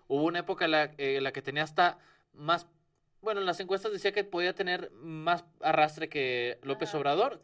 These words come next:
Speaker 1: Es, encuestas raras, pero en algún momento llegó a ceder. ¿En qué momento Cuadri podría decir, "Oigan,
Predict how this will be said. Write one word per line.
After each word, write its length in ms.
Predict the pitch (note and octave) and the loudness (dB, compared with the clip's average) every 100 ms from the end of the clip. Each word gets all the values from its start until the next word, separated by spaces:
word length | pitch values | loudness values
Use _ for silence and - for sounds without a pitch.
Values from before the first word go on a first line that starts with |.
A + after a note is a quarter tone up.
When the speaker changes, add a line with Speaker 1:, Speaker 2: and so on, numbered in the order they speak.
| - | -18
Speaker 1:
Es, 160 | D3 - | -16 -14
encuestas 380 | F3 A#3 - D3 | -10 -8 -4 0
raras, 260 | D#3+ F#3 | 0 0
pero 180 | - D3+ | 0 2
en 80 | C#3 | 2
algún 180 | C#3 E3 | 0 -2
momento 220 | F3 E3 | -4 -2
llegó 120 | E3 | -2
a 40 | E3 | -2
ceder. 340 | E3+ E3 E3 - _ _ - | -2 -2 -4 -10 _ _ -12
¿En 100 | E3+ | -2
qué 140 | A3 | 2
momento 600 | A#3+ B3 G#3+ G#3+ A3 A3+ _ _ _ - | 2 0 -4 -4 -6 -8 _ _ _ 0
Cuadri 680 | F#3+ G#3 G3+ F3 E3 D#3 _ _ _ _ | 6 8 8 4 0 -4 _ _ _ _
podría 260 | - D#3 F3 | -2 2 2
decir, 340 | F3 F#3+ G3 - | 2 0 -4 -2
"Oigan, 320 | E3+ E3 | 0 0